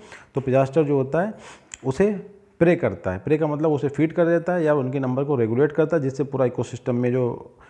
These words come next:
इक्विलिब्रियम है नंबर का, हर्बीवोर्स का और अदर एनिमल्स का, वो मेंटेन रहता है, ठीक है। तो इसका मतलब वो कि they build things for other species, ये दूसरे स्पीशीज के लिए भी एक सिस्टम तैयार करता है, जिससे इकोसिस्टम की जो फंक्शनिंग है वो नॉर्मल बनी रहे।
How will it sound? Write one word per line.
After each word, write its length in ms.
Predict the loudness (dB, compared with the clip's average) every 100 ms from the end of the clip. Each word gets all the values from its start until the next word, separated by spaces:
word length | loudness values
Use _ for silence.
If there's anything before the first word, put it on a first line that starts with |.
| -20 _ -12
इक्विलिब्रियम 500 | -2 2 4 4 4
है 80 |
नंबर 300 | 2 2 2 0
का, 200 | 0 0
हर्बीवोर्स 520 | 0 0 0 0 -2
का 180 | 0 0
और 320 | 0 -2 -2
अदर 200 | 2 2
एनिमल्स 380 | 2 0 -2 -2
का, 100 | -2
वो 80 | 0
मेंटेन 340 | 0 -2 -4
रहता 320 | -4 -8 -10
है, 120 | -12 -6
ठीक 160 | -4
है। 120 | -2 -6 -12 -20 _ _
तो 220 | 0 2
इसका 180 | 0 -2
मतलब 200 | 0 0
वो 80 | 0
कि 80 | 0
they 140 | 0
build 280 | 2 0 0
things 240 | -4 -4 -2
for 160 | -4 -2
other 240 | 0 0
species, 300 | 0 -6 -6
ये 100 | -4
दूसरे 720 | -2 -2 2 4 4 2 -4
स्पीशीज 400 | -2 -4 -2 -2
के 140 | -2 -2
लिए 200 | 2 2
भी 180 | 0 -4 -10 -20 _ -4
एक 180 | -4 0 4 4 0 -8 -20 _ _ _ _ _ _ _ _
सिस्टम 340 | 0 2 2 4
तैयार 240 | 4 4
करता 200 | 0 -2
है, 40 |
जिससे 180 | -2 -2
इकोसिस्टम 460 | -2 -4 -6 -6 -6
की 180 | -4 -4
जो 80 | -4
फंक्शनिंग 420 | -6 -4 -4 -2
है 60 |
वो 100 | -4 0
नॉर्मल 340 | 0 0 -2
बनी 220 | -2 -2
रहे। 220 | -4 -6